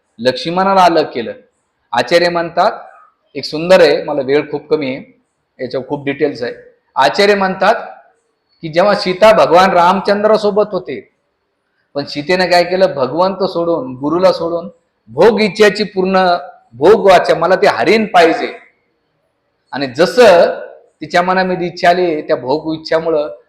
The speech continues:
भगवंत गेले, गुरु गेले आणि रावणाचे अधीन झालेले. म्हणून भगवंत सोडून कोणती इच्छा मागली नाही पाहिजे आपल्या जीवनामध्ये. आणि आपण काय करतो,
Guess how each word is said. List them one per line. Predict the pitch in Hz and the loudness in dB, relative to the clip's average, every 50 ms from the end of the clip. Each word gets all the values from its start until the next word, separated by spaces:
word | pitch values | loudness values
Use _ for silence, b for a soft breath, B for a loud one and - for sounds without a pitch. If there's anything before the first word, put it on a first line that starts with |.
| b _ | b _
भगवंत | 123 123 127 127 147 160 175 180 180 175 175 | -8 -6 -6 -4 0 2 2 2 2 2 0
गेले, | 165 165 165 165 165 170 170 165 | 0 0 0 -2 -2 -2 -2 -2
गुरु | - 127 143 147 165 180 180 | -4 -4 -4 -2 0 0 0
गेले | 170 151 165 156 147 131 123 - - - _ _ _ _ _ - | 0 0 -2 0 -2 -2 -4 -6 -14 -20 _ _ _ _ _ -14
आणि | - 120 120 131 | -12 -8 -2 0
रावणाचे | 131 135 139 143 147 151 143 147 147 | 0 0 0 0 -2 -4 -2 0 0
अधीन | 135 135 131 135 139 135 131 | 0 0 0 -2 -4 -6 -6
झालेले. | 120 120 117 117 110 107 101 - _ _ _ _ _ _ _ _ _ | -6 -6 -6 -8 -10 -12 -14 -16 _ _ _ _ _ _ _ _ _
म्हणून | 131 156 170 156 | -8 -8 -6 -2
भगवंत | 135 131 135 156 175 185 185 196 | -2 -2 0 2 0 0 0 -2
सोडून | 196 - 175 180 185 175 - | -4 -4 -2 -4 -4 -4 -4
कोणती | - 180 175 165 196 190 | -6 -6 -6 -4 -6 -6
इच्छा | 185 190 - 180 175 | -6 -6 -4 -4 -2
मागली | 175 165 165 156 160 160 160 165 160 | -2 0 -2 -2 -2 -4 -6 -6 -4
नाही | 160 160 156 | -4 -4 -2
पाहिजे | 160 151 147 143 147 143 | -2 -2 -2 -2 -2 -2
आपल्या | 135 - 139 131 | -4 -2 -6 -10
जीवनामध्ये. | 120 123 127 127 127 123 120 117 110 107 104 _ _ _ _ _ _ _ _ _ _ _ - | -10 -10 -14 -12 -12 -12 -14 -14 -16 -20 -20 _ _ _ _ _ _ _ _ _ _ _ -12
आणि | 123 131 | -10 -10
आपण | 131 139 156 156 | -8 -8 -6 -2
काय | 160 156 156 | 0 0 0
करतो, | 156 160 156 151 156 170 190 - - - - - | 0 0 -2 -2 -2 -4 -6 -6 -8 -16 -20 -20